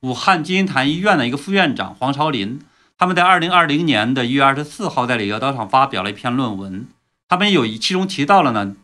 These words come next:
这个第一例是在二零一九年十二月一号发病，而按照发病和感染，它是有一个时间差的，对吧？所以这个病例的感染时间应该在二零一九年十一月底，而更主要的呢，就是说这个病人是一个来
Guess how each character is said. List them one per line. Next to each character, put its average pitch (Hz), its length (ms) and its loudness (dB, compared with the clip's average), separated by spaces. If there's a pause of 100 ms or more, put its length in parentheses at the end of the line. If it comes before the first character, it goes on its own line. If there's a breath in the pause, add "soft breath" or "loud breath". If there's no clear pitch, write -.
(220)
这 143 160 2
个 110 120 -4
第 160 280 -4
一 208 80 -2
例 127 320 -4 (120)
是 139 200 -6
在 135 200 2
二 156 140 2
零 151 100 0
一 180 120 -2
九 123 160 -4
年 101 240 -2
十 175 180 -2
二 202 100 2
月 127 140 -2
一 156 160 -6
号 135 220 0
发 110 180 2
病， 107 220 -10 (540)
而 151 100 0
按 180 180 4
照 196 140 4
发 190 200 6
病 180 280 -2
和 127 160 -2 (160)
感 120 240 0
染， 110 200 0
它 147 140 2
是 151 140 -8
有 107 80 -4
一 - 20 -6
个 110 80 -10
时 107 140 -10
间 127 160 -4
差 151 260 0
的， 98 160 -8
对 110 100 -12
吧？ 95 220 -6 (380)
所 180 80 4
以 147 180 2 (160 loud breath)
这 233 160 2
个 143 80 0
病 143 240 2
例 143 140 2
的 110 80 -2
感 107 200 0
染 117 160 -2
时 104 140 -10
间 127 140 -2
应 127 40 -4
该 127 140 0
在 131 80 0
二 135 160 2
零 131 140 0
一 156 120 0
九 123 160 -4
年 98 220 -2
十 - 200 -6
一 - 20 -2
月 160 180 0
底， - 220 -14 (420)
而 247 140 2
更 233 200 2
主 120 220 -4
要 160 180 4
的 123 80 -4
呢， 101 160 0
就 117 140 -4
是 117 60 -6
说 127 180 -4
这 202 280 2
个 117 120 -6
病 123 260 2
人 98 240 -4
是 117 540 -2
一 147 120 -10
个 160 180 2
来 113 260 0